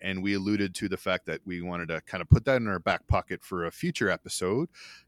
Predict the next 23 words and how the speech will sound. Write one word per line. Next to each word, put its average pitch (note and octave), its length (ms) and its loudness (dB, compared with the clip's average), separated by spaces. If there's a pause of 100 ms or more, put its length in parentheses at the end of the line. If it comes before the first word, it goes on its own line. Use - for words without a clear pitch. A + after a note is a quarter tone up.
And D#2 320 -10 (140)
that D#2 180 0
episode G2 400 0
is G#2+ 120 0
now. C#3 300 4
I, D#2 120 0
I, G2 220 0
it A2 160 0
just C#3+ 180 -4
seemed D3+ 180 0
like C3+ 120 -2
a G#2+ 80 2
good, A2 360 0
a G#2+ 80 -4
good A#2+ 320 -2
tie-in G#2+ 520 4
since G2+ 260 -6
that F#2+ 260 0
other G2+ 320 0
episode G2 380 -4
was F2+ 140 -6
so G2+ 140 -2
recent. G#2 420 -2